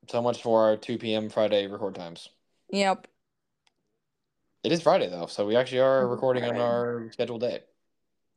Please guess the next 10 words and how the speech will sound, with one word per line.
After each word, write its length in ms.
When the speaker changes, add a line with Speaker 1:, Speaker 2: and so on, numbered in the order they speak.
Speaker 2:
It's 80
true. 400
Speaker 1:
So, 160
all 100
right, 260
everyone, 220
have 120
a 60
great 180
day. 380